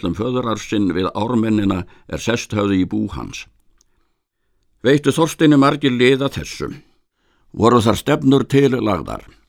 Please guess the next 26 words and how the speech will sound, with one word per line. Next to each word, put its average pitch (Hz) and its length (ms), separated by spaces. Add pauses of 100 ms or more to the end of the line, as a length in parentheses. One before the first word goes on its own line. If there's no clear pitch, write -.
(580)
Átti 110 320
Þorsteinn 147 400
þar 117 240
marga 135 320
frændur 120 480
göfuga. 90 560 (1700)
Lauk 123 240
þar 131 180
svo 123 300
er 92 320
skotið 110 400
var 113 160
til 101 160
konungsúrskurðar, 113 1040 (380)
en 82 160
Þorsteinn 127 400
tók 135 320
við 120 160
varðveislu 127 560
fjár 131 240
þess - 400
er 98 80
faðir 107 400
hans 104 160
hafði 92 320
átt. - 480